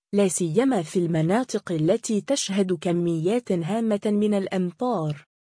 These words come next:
توصيات هامة للسلامة على الطرقات. ودعا المرصد مستعمل الطريق إلى تفقد الماسحات والأضواء والتأكد من جاهزيتها،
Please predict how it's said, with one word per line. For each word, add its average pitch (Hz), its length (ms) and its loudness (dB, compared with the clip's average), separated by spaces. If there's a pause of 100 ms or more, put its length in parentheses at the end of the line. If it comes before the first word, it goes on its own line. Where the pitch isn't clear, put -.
(460)
توصيات 208 720 2
هامة 214 560 0
للسلامة 185 920 0
على 170 280 2
الطرقات. 185 760 0
ودعا 180 420 2
المرصد 175 580 0
مستعمل 165 680 0
الطريق 160 540 0
إلى 170 540 -2 (760)
تفقد 226 500 0
الماسحات 170 840 -2
والأضواء 175 800 2
والتأكد 190 760 0
من 175 220 0
جاهزيتها، 175 1300 0